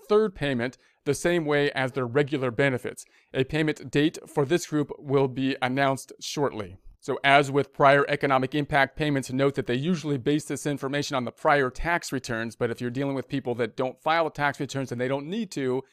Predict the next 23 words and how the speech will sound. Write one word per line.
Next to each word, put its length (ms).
they 120
would 120
still 200
qualify 520
for 120
the 160
economic 380
impact 380
payment. 360
So 220
for 260
example, 400
if 80
someone 260
is 100
getting 320
Social 360
Security 460
or 160
some 220
other 260
federal 400
benefit 600